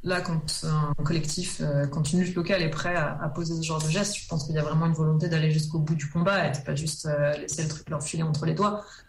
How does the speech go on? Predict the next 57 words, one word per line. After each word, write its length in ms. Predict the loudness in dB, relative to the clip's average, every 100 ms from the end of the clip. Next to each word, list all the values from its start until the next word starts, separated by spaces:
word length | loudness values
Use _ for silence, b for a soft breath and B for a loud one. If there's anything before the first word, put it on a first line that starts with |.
| -16 -6
Après, 540 | -4 0 2 4 4
euh, 640 | 2 2 2 0 -2 -2 -2 -4 -10 -6
comme, 280 | -2 2 2
euh, 400 | 2 2 2 2
comme 220 | 2 2
Faol 260 | 2 2 2
disait, 400 | 0 0 2 4
euh, 560 | 2 2 2 2 0 0 -2
là, 100 | 0
on 80 | 2
n'a 160 | 2
même 220 | 2 2 2
pas 400 | 2 2 -2 -8 _ -6
une 120 | 0 0
petite 280 | 0 -2
idée 120 | 0 2
de 80 |
ce 80 | 0
qui 100 | 0
va 80 | -2
se 80 | 0
passer 220 | -2 0
en 80 | 0
termes 160 | 2
de 60 | 2
répression 380 | 2 0 0 2
policière, 340 | 2 0 0
parce 120 | 0
que 80 | -4
c'est 340 | -4 -4 -4 -8
trop 220 | -2 0
dur 320 | 0 -2 -4
pour 140 | -2 0
le 80 |
dire. 240 | 2 2 0 -2 -4
On 80 | -2
sait 180 | 0 0
pas. 420 | 2 2 0 -2 B B 0
La 80 |
dernière 180 | 4 4
fois 100 | 2
qu'on 120 | 2
avait 140 | 2 2
fait 100 | 2
une 100 | 2
action 300 | 2 0 0
sur 160 | 0
les 100 | 0
méga 240 | 2 4 4
bassines, 480 | 2 0 2 2 2
euh, 380 | 0 -2 -2
qui 100 | -4
était, 200 | -2 0
euh, 440 | 0 0 0 -4 0
l'invasion 380 | 4 4 4 2
d'un 160 | 0
chantier 480 | 0 0 0 0